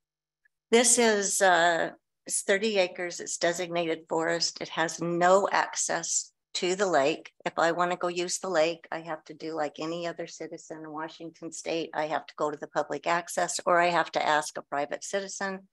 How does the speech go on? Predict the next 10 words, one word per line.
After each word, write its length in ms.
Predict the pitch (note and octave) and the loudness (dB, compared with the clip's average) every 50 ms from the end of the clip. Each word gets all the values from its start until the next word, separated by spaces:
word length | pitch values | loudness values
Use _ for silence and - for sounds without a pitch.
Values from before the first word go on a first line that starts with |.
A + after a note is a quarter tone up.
| _ _ _ _ _ _ _ _ - | _ _ _ _ _ _ _ _ -4
"Can 180 | - F#3+ E3+ | -4 -2 0
I 320 | D#3 D3+ D#3+ D#3 D#3 D#3 _ _ _ - | 2 0 0 -2 -4 -10 _ _ _ -10
use 320 | F3 F3 D#3+ D#3 D#3+ D#3 - | -8 -6 -6 -4 -6 -6 -6
your 120 | D#3 D3+ | -8 -8
property 500 | - - D3+ C#3+ - - D#3 D#3 D3 D3+ | -4 -2 -2 -2 -2 -4 -8 -8 -8 -12
to 80 | D3 D3 | -12 -10
get 240 | - - - - - | -10 -10 -12 -10 -12
to 120 | - D#3+ | -12 -8
the 120 | D#3+ D#3+ D#3 | -6 -6 -4
lake?" 360 | - D2+ - - - _ | -2 -4 -4 -6 -6 _